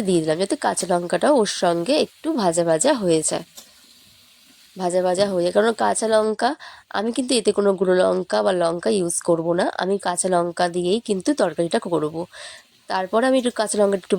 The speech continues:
ভাজা ভাজা হয়ে যাওয়ার পরে আমি যে কাঁচা শোল-, ছোলাটা যে সেদ্ধ করে রেখেছিলাম সেই ছোলাটাও আমি দি-, এতে অ্যাড করে দিলাম। কারণ ওই যে ছোলাটা একটু ভাজা ভাজা ওর সাথে হয়ে যাবে। এটা অনেকে তরকারি কষানোর সময়ও দেয়, কিন্তু আমি ওই সময় দিয়ে দিয়েছিলাম কারণ একটু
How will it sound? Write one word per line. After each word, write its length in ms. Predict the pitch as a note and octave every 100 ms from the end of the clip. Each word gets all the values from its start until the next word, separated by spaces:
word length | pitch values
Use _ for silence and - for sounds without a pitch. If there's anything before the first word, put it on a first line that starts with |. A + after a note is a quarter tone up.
| F3+
ভাজা 180 | F3+ F3+
ভাজা 160 | F3 F3+ F3
হয়ে 140 | F3+
যাওয়ার 200 | F3+ F3 E3+
পরে 160 | F3 F3 G#3+
আমি 100 | F#3 F3+
যে 40 | F#3 -
কাঁচা 240 | E3+ - G#3+
শোল-, 220 | G#3+ F#3+
ছোলাটা 260 | - F#3+ F#3+ F3+
যে 60 | F3+ -
সেদ্ধ 200 | E3+ F3+ A#3
করে 140 | B3 F#3
রেখেছিলাম 440 | - E3 - G3+ F4 - - -
সেই 120 | - D#4+
ছোলাটাও 380 | C4+ A3 G3+ A#3 A#3
আমি 100 | B3 G#3
দি-, 140 | - - _
এতে 160 | - - B3
অ্যাড 160 | F3 - -
করে 140 | E3+ E3
দিলাম। 200 | E3 E3+ - - -
কারণ 160 | A#3 A#3+
ওই 40 | B3
যে 60 | B3+ -
ছোলাটা 480 | A#3 G3 G3+ G3 A#3+ D4+ G#3+
একটু 160 | - A3+ G3
ভাজা 220 | F3 F#3
ভাজা 180 | F#3 F#3 F#3+
ওর 80 | F3
সাথে 200 | G3 F3 F#3+
হয়ে 200 | F#3+ E3+ E3+
যাবে। 240 | E3+ D3+ A#3 E4 - - - -
এটা 120 | A#3+ D4+ -
অনেকে 300 | A3+ A#3+ B3 C#4 C4+ A#3+ -
তরকারি 340 | G#3 F#3+ A3+ A#3
কষানোর 360 | F#3 F3+ F#3+ G#3
সময়ও 300 | A3 G#3 A3 B3+ F#3+
দেয়, 180 | F#3 D4
কিন্তু 240 | A#3+ G3 A#3 F#3+
আমি 120 | G3 F#3+
ওই 60 | D#3+
সময় 240 | F3+ F3+ B3
দিয়ে 140 | G3 E3+
দিয়েছিলাম 380 | F3 E3+ G3 D4
কারণ 180 | - A#3 G#3+
একটু 220 | - -